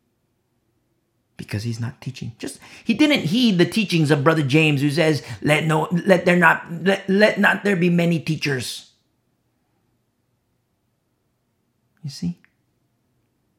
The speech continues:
Instead, you have pastors today, "Oh, it's okay to look, but don't touch.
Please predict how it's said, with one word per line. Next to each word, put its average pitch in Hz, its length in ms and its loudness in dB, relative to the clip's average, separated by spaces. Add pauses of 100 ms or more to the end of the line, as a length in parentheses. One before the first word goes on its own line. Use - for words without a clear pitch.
(920)
Instead, 139 380 -2
you 143 80 -2
have 127 220 -6
pastors 131 420 -6
today, 135 240 -4
"Oh, 254 240 0
it's 247 140 -4
okay 247 200 -4
to 208 80 -2
look, 185 240 -4
but 131 120 -8
don't 143 200 -2
touch. - 520 -8